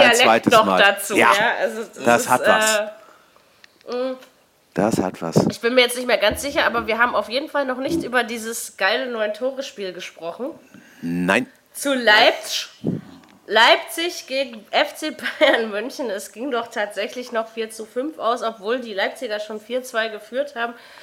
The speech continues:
Speaker 1: Man kann jetzt über den Elfmeter, der keiner war, stritten, streiten. Man kann über einige Situationen streiten. Ähm, im Endeffekt hat Bayern es aber einfach nur clever angestellt.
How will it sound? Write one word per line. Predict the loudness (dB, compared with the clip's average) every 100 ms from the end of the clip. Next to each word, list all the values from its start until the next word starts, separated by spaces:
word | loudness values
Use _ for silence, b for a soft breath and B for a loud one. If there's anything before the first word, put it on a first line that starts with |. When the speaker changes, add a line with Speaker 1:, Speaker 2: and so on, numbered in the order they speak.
| B B
Speaker 1:
Man | 4 4 2
kann | 0 2 2 0
jetzt | -2 -4
über | -6 -6
den | -4 -4
Elfmeter, | -4 -4 -8 -4
der | -4 -4
keiner | -2 0 0 0
war, | 0 0
stritten, | -2 -10 -12 -10 -8 -8 -8
streiten. | -2 0 0 -4 -8
Man | -8 -6
kann | -6
über | 2 4
einige | 4 2 -2
Situationen | -6 -6 -8 -8 -8 -10
streiten. | -10 -6 -2 -2 -4 -8 -10 B B B B B B -2
Ähm, | 2 2 0 -10 -4
im | -4
Endeffekt | 2 0 0 -4 -4 -6 -8
hat | -4
Bayern | 0 0 0
es | -4
aber | -6 -4
einfach | -2 -4 -6
nur | -8 -6
clever | -6 -2 -2
angestellt. | -2 -6 -8 -6 -6 -8